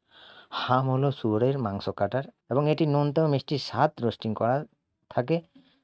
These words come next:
যার ফলে স্বাদ এটা অনেকটা বাড়ে। উভয় খাবারই স্বাদযুক্ত। সবার প্রতি ভালোবাসা, শান্তি ও শুভেচ্ছার মূল্যবোধ উদযাপন করে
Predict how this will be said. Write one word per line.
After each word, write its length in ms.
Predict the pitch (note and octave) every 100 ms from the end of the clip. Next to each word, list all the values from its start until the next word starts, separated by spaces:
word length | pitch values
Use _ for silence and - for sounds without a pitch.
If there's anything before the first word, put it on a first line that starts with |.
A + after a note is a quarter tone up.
| _
যার 220 | G#2+ A2+ A2
ফলে 200 | D3+ E3
স্বাদ 340 | - G2+ A#2
এটা 220 | G2+ D3 G#3 -
অনেকটা 540 | - A2 A2+ - D3 D#3
বাড়ে। 360 | G#2+ G2 F2+ F#2 - _ -
উভয় 320 | D3+ D#3+ D#3+
খাবারই 380 | - D#3+ D#3+ D#3+
স্বাদযুক্ত। 840 | - A#2+ G#2+ - A#2+ G#2+ _ G#2+ G#2+ _ _ _ _ _ _ _ - - _ _ _ _ _
সবার 260 | - E3+ E3+
প্রতি 220 | D#3 D#3
ভালোবাসা, 580 | - G#2+ D3 D3+ D3 D#3+
শান্তি 500 | - A2 A#2+ - C#3+
ও 60 |
শুভেচ্ছার 560 | A#2+ A#2 A#2+ A#2+ - D3+ - _ _ -
মূল্যবোধ 560 | B2 A#2+ B2 A#2+ E3
উদযাপন 520 | E3 G#2+ G2+ G2 G2+ G#2
করে 300 | G2 B2+